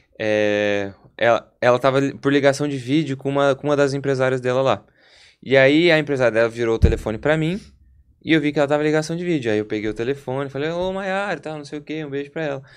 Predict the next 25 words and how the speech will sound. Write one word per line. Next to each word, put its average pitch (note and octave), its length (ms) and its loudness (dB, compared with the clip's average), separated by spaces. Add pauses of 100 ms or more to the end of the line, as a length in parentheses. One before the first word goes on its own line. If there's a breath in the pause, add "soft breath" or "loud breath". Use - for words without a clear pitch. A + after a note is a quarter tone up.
(320 loud breath)
E E3+ 80 -2
isso F#3+ 160 0
já F#3 120 6
rola F#3 180 6
tem F#3 120 -2
um G3+ 60 -4
tempo, F#3+ 300 2
assim, D3+ 160 -4
essa, A2+ 340 0
essas A#2 260 -4
brincadeiras A2 580 -4
nossas G2+ 400 -6
e - 40 -18
tal. G#2+ 140 -4
A G#2 60 -2
gente G#2 200 -8
é - 20 -6
muito G#2+ 220 -10
amigo, C3+ 300 -8
por C#3+ 100 -8
isso D3 120 -10
a D#3 40 -6
gente D#3 140 -12
brinca D3+ 260 -6
li-, D3+ 260 -6